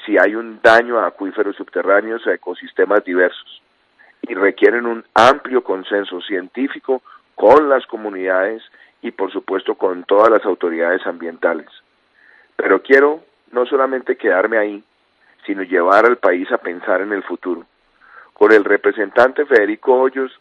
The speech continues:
soy coautor del proyecto de ley que promueve los carros eléctricos en el país. Y he dicho que tenemos que empezar a desarrollar una meta que para el año dos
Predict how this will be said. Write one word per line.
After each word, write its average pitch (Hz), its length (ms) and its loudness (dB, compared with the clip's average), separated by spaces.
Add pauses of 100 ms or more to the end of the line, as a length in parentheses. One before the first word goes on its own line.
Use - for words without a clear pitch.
(160)
soy 113 160 -2
coautor 107 560 0
del 120 140 -2
proyecto 104 580 -4
de 101 80 2
ley 113 320 0 (380)
que 101 100 0
promueve 98 460 0
los 110 240 -4
carros 110 400 2
eléctricos 101 580 -2
en 98 80 -10
el 85 100 -10
país. 85 340 -4 (880)
Y 104 100 4
he 104 100 8
dicho 131 320 -2
que 98 120 -4
tenemos 95 360 -4
que 117 120 2
empezar 98 480 0
a 120 60 2
desarrollar 92 420 0
una 113 180 2
meta 113 380 -2 (400)
que 104 100 0
para 95 240 2
el 92 80 6
año 101 260 2
dos 92 200 -4